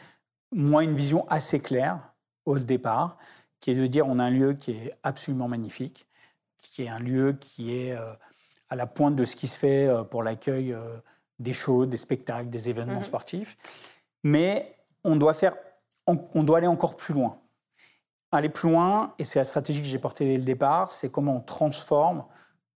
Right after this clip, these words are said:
Speaker 1: d'un lieu d'événement qui accueille des événements à un lieu de vie.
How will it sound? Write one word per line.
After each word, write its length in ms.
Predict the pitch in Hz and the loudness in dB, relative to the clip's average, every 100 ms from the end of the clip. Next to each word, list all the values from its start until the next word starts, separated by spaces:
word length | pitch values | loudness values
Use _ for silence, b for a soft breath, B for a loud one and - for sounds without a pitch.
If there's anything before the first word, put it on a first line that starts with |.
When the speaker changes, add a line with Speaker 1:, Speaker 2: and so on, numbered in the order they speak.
| _ - | _ -12
Speaker 1:
d'un 400 | 123 131 127 120 | -6 -2 0 2
lieu 580 | 127 131 170 165 165 - _ _ - | 0 2 4 4 0 -16 _ _ -4
d'événement 640 | 139 135 135 135 240 - _ _ _ - | 0 2 2 2 0 -6 _ _ _ -16
qui 120 | - | -8
accueille 360 | 110 - 160 170 | -8 0 2 2
des 220 | 143 120 | 2 0
événements 420 | 110 107 101 - _ _ _ _ _ - | 0 -2 -8 -10 _ _ _ _ _ -8
à 100 | 139 | -2
un 140 | 123 | 2
lieu 220 | 127 127 123 | 2 2 0
de 60 | |
vie. 200 | 113 - | -2 -10